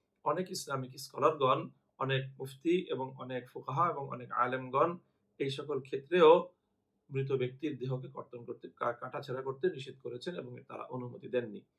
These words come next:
তবে এক্ষেত্রে যে বিষয়টি, এ, লক্ষণীয় সেটি হলো যে মৃত ব্যক্তি যদি ইমানদার হয়ে থাকে, মুসলিম ব্যক্তি হয়ে থাকে,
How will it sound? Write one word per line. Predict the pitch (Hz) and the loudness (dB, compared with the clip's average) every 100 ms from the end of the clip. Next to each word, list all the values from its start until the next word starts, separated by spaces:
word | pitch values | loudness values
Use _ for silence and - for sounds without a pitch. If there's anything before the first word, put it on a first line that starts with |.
| _ _ - - _ | _ _ -20 -20 _
তবে | 190 202 | 8 10
এক্ষেত্রে | 208 226 226 220 | 12 10 8 8
যে | 208 | 8
বিষয়টি, | 196 190 226 220 220 196 208 - _ _ _ _ _ _ _ _ _ _ | 8 10 10 10 10 8 6 -8 _ _ _ _ _ _ _ _ _ _
এ, | 139 135 | -2 2
লক্ষণীয় | 131 143 - 214 214 | 2 2 2 4 4
সেটি | 214 208 | 4 4
হলো | 220 208 190 196 - _ _ _ _ - | 6 8 10 10 6 _ _ _ _ -12
যে | 127 135 | 0 2
মৃত | 139 175 185 | 4 4 8
ব্যক্তি | 220 202 202 - 202 | 8 8 6 2 0
যদি | 196 196 190 135 | 2 2 -2 -2
ইমানদার | 127 127 127 127 | -2 -2 -2 0
হয়ে | 135 135 | -2 -4
থাকে, | 135 135 | -4 -2
মুসলিম | 131 139 175 190 | -2 -2 0 2
ব্যক্তি | 160 135 - 131 | 0 -2 -6 -4
হয়ে | 127 | -2
থাকে, | 123 131 175 | -4 -4 6